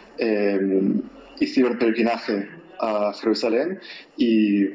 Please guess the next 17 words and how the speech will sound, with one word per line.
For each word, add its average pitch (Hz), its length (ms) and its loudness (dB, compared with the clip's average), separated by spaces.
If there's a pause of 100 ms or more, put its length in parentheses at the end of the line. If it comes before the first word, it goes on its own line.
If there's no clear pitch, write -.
bueno, 120 200 -2
antes 107 420 -2
de 98 680 2 (220)
el 113 100 -6
turismo 123 380 0
moderno, 117 600 0
como 110 180 -2
hacer 110 180 -4
peregrinaje 113 480 0
era 107 220 2
bastante 104 560 -4
duro, 113 260 2
entonces - 300 -12
la - 60 -20
gente 104 180 -4
quedaba, 101 400 0
¿no? 95 200 -16